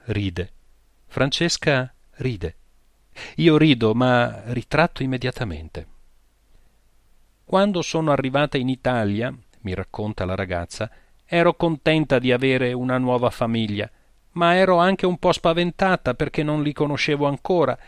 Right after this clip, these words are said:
e quindi avevo paura che potessero farmi qualcosa. A quattro anni sono stata abbandonata alla stazione di Nuova Delhi. Per tre giorni sono stata sotto una macchina in compagnia di un cagnolino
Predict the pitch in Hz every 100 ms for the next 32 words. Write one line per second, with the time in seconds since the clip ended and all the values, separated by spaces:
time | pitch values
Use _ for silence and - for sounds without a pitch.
0 | - - 175 - 196 175 175 170 170 175
1 | 170 - 165 175 175 160 160 - 156 160
2 | - 165 160 - 156 151 156 - 147 139
3 | - 104 107 107 - _ _ _ _ _
4 | _ _ _ 139 - 147 - 156 165 175
5 | 127 - - - 165 165 - 120 - 131
6 | 143 147 151 165 185 - 143 143 139 -
7 | 143 - 165 160 147 139 139 135 123 101
8 | 101 104 - _ _ _ 165 - 165 160
9 | 160 135 127 123 - 139 131 151 151 139
10 | - 151 - 143 143 135 117 - - 104
11 | 113 113 139 135 139 147 156 135 131 123
12 | 135 139 135 160 175 127